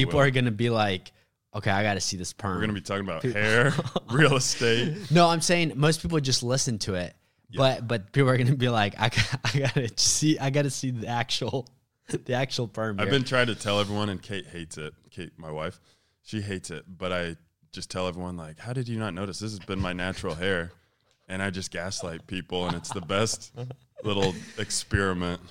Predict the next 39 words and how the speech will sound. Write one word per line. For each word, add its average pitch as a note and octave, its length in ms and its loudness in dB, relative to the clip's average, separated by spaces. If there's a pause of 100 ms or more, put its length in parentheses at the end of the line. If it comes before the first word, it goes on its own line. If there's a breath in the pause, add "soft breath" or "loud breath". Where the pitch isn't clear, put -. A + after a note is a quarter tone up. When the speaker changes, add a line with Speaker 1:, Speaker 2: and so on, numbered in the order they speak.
Speaker 1:
Okay, B2+ 320 2
so - 220 4
Speaker 2:
I, B2+ 300 2
I, B2+ 60 -6
I - 20 -10
tell E2+ 220 -10
'em D2+ 100 -12
I'm C#3 120 -16
Speaker 1:
for C#3+ 140 2
starters, C3+ 600 0
do A2+ 120 -2
you A#2+ 140 2
think C3+ 200 0
you're B2+ 120 0
gonna A#2 160 0
get A2 120 -2
more G#2 180 -2
clients F#2+ 500 -6
with G2+ 160 -6
the F#2 80 -12
perm? E2 380 -6 (840)
Speaker 2:
I E3+ 140 -6
would F#3+ 100 -4
imagine D#2+ 640 -8
so. F2+ 240 -6
It's G#2+ 140 -8
a D3+ 40 -8
conver-, F2 380 -10
anything D3+ 400 -4
that's G#2+ 140 -6
a G2+ 40 -8
conversation F2+ 640 -10
topic G2 460 -10
and F2+ 100 -12
that's D#2+ 140 -16
kinda E2+ 240 -14
weird E2+ 400 -10 (260 soft breath)
helps - 260 -8
remember, F#2 600 -8